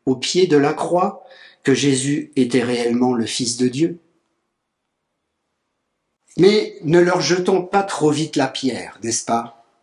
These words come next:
La triste réalité, c'est que nous ne sommes pas meilleurs qu'eux, aux yeux de Dieu. Et que tous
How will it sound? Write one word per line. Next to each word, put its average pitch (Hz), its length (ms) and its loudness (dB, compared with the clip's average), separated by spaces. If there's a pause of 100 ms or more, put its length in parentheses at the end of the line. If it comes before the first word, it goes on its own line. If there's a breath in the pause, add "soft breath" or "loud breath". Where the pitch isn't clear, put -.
(840 soft breath)
La 156 140 4
triste - 360 2
réalité, 175 600 4
c'est 196 240 2
que 185 300 6
nous 170 180 2
ne 170 60 8
sommes 165 300 2
pas 165 120 2
meilleurs 135 420 2
qu'eux, - 280 0 (440)
aux 131 120 2
yeux 123 260 0
de 113 120 0
Dieu. 101 380 -4 (1400)
Et 160 100 6
que 220 100 6
tous - 760 2